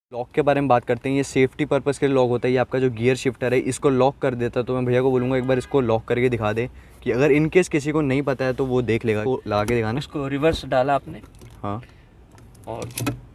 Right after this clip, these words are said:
Speaker 1: ये ऐसे करके आपका गियर लेवल जो है लॉक हो जाता है, तो आपकी गाड़ी कोई भी अगर चोरी करने की कोशिश करता है तो वो कर ही नहीं पाएगा, क्योंकि इतना टाइट लॉक वो पहली बात खोल ही नहीं पाएगा। इसकी भी कॉस्टिंग आती है around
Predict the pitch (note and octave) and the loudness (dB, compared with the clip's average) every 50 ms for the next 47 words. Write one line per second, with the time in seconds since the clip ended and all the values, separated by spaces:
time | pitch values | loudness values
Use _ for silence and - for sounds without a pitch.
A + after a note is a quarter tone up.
0 | - - - - - - - - - - - - - - - - - - - - | -20 -20 -20 -20 -20 -20 -20 -20 -20 -14 -12 -12 -10 -10 -12 -16 -18 -20 -18 -16
1 | - - - - - - - - - - - - - - - - - - - - | -14 -12 -12 -12 -12 -12 -16 -16 -18 -20 -12 -6 -4 -4 -4 -6 -10 -20 -20 -20
2 | - - - - - - - - - - - - - - - - - - - - | -20 -20 -20 -20 -20 -20 -20 -20 -20 -20 -20 -20 -20 -20 -20 -20 -20 -20 -20 -20
3 | - - G#2 F#2+ G#2 A2+ A2+ G#2+ - B2 A#2 A#2+ A#2 - B2 A#2 - - C3 C3 | -20 -14 -6 -2 0 0 0 0 0 2 2 2 2 2 0 0 0 0 -2 0
4 | A2+ A#2+ B2+ C3 C3 C3 C3 B2+ C3+ C#3 B2 B2+ C3+ D3 D3+ B2+ A#2 A#2+ - B2 | 4 4 4 4 6 4 4 4 4 4 4 4 2 2 4 4 2 2 2 0
5 | A#2 A2 G2+ G#2+ A#2+ A#2 C#3 C3 - - C#3 B2 B2+ A#2+ B2 C3 C#3 - C#3+ C#3+ | 0 2 2 0 0 0 0 -2 -2 -2 -2 0 2 2 2 2 0 0 2 2
6 | C#3+ D3 D3+ D#3+ D#3 D3+ C#3 D3 D3+ D3+ D#3 D#3 - - - - - - - - | 4 4 4 4 4 4 4 2 2 0 0 -2 -6 -12 -20 -20 -20 -16 -6 -2
7 | C3+ C3+ C#3 D3 C#3+ D3 D3 D3 D3+ C3+ D3 C3 C#3+ C#3+ C3+ - C3 A#2+ - C#3 | 0 2 2 2 2 2 2 2 0 0 -2 -4 -4 -4 -2 -2 -2 0 0 -2
8 | B2+ - D3 C#3 D3 - - C3 B2 C3 C#3+ D3+ D3+ C3+ C3 A#2+ A#2+ C3 C3 B2+ | 0 0 0 0 0 0 2 2 4 4 4 2 2 2 2 2 4 2 2 0
9 | B2+ D3+ - C3 A#2 - C#3 C#3+ D3+ D#3+ E3 - - C3+ A#2 B2+ C3 - C#3+ C3+ | -2 -2 -4 -4 -4 -2 -2 0 0 0 -2 -2 -2 0 2 2 0 0 -2 -4
10 | C3 A#2+ - C#3+ B2+ C3+ B2 B2+ C3 C#3+ D3 - - A#2+ A2+ A#2 B2 B2+ B2+ A2+ | -2 -2 -2 -4 -2 -2 -2 0 0 0 -2 -4 -4 -4 -2 -2 -2 -2 -4 -4
11 | - F#2 F#2 F#2+ G2 F#2+ - - - - - - - A#2+ - - D#3 D#3 E3+ - | -6 -6 -6 -6 -8 -10 -12 -18 -20 -20 -14 -10 -10 -6 -2 0 2 2 2 2
12 | D#3 C#3 - - D#3+ D3 C3 - - D3 D3 C#3+ C3+ C3 C3+ C3+ C3+ C#3 C#3 | 2 0 0 -2 -2 -2 -2 -2 0 0 0 2 2 0 0 0 0 0 2